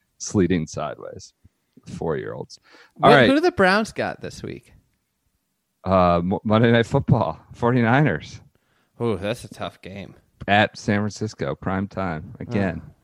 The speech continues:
Speaker 2: Oh, yeah.
Speaker 1: Third prime time game in, like, four weeks or something.
Speaker 2: I th-,
Speaker 1: Crazy.
Speaker 2: I think the world's browned out.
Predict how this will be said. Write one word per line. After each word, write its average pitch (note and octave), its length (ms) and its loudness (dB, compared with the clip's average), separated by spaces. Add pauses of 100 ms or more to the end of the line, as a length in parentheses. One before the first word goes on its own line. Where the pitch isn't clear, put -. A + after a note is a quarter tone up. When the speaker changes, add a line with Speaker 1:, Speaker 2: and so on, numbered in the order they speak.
(160)
Speaker 2:
Oh, - 40 -16
yeah. F2+ 180 -16
Speaker 1:
Third B2+ 400 2
prime A#2 260 6
time A2 280 2
game G2+ 280 2
in, - 80 0
like, - 220 -6
four - 300 0
weeks G2 340 -2
or B2 80 -4
something. - 420 -10 (680)
Speaker 2:
I B2+ 40 -12
th-, D3 80 -12
Speaker 1:
Crazy. F#2+ 560 0 (320)
Speaker 2:
I - 40 -18
think B3 220 -20
the A#2 140 -8
world's A#2 460 -2
browned G#2 440 -4
out. G2 380 -10